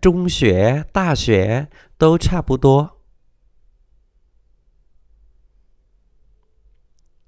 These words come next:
Và đến đây mình, à, xin kết thúc phần sáu trên sáu của bài mười sáu, cũng là phần cuối của bài này. Xin cảm ơn các anh chị và các bạn đã quan tâm và theo dõi.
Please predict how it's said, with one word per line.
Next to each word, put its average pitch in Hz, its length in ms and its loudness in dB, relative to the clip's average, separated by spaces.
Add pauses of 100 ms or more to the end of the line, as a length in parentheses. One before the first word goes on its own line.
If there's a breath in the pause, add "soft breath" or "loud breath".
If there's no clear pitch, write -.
(440)
Và 117 440 0
đến 113 180 -2
đây 147 280 2
mình, 123 320 -2
à, 117 160 -2
xin 147 280 -2
kết 185 200 -2
thúc - 340 0
phần 120 340 -2
sáu 147 240 0
trên 139 220 -2
sáu 156 300 0
của 107 220 0
bài 127 140 0
mười 113 120 0
sáu, 135 360 0 (440 soft breath)
cũng 123 200 -4
là 135 220 0
phần 110 220 -6
cuối 156 280 2
của 104 520 -4 (200)
bài 110 140 0
này. 110 240 0 (240 soft breath)
Xin 135 240 -6
cảm 113 180 -2
ơn 135 180 0
các 156 120 -4
anh 131 120 -6
chị 117 160 0
và 107 140 -2
các - 180 -6
bạn 98 200 -2
đã 107 80 -2
quan 123 240 -2
tâm 123 200 0
và 110 100 -2
theo 117 160 0
dõi. 110 360 2